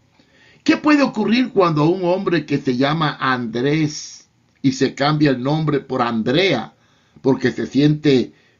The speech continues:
femenino y se identifica con el sexo contrario, y tú le hablas y le llamas por su nombre original, Andrés?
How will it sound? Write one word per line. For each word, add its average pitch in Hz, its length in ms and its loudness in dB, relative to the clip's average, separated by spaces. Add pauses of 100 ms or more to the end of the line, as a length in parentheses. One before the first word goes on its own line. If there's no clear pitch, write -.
(160)
femenino 123 760 0 (840)
y 147 140 0
se 143 120 2
identifica 139 720 2
con 131 200 -2
el 113 80 -2
sexo 143 400 0
contrario, 123 640 -2 (320)
y 180 180 2
tú 285 340 4
le 185 200 4
hablas 277 540 -2
y 208 140 -4
le 160 180 0
llamas 262 420 -2
por 185 180 -2
su 175 120 -2
nombre 220 300 -4
original, 190 640 -2
Andrés? 202 720 -4